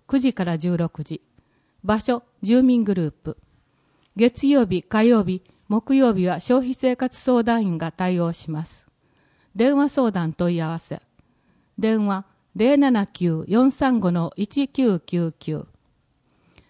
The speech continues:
司法書士による多重債務相談。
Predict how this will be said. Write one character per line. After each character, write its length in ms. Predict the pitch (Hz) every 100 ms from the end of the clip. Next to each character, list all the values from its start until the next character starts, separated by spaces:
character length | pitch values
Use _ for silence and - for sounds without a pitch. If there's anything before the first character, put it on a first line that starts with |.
| _ _ _
司 160 | - 247
法 200 | 285 302
書 160 | 285 294
士 160 | 247
に 140 | 220 196
よ 100 | 175
る 160 | 165
多 220 | - 226
重 160 | 240 277
債 220 | - 254
務 120 | 233
相 280 | 233 214 175
談。 240 | 151 143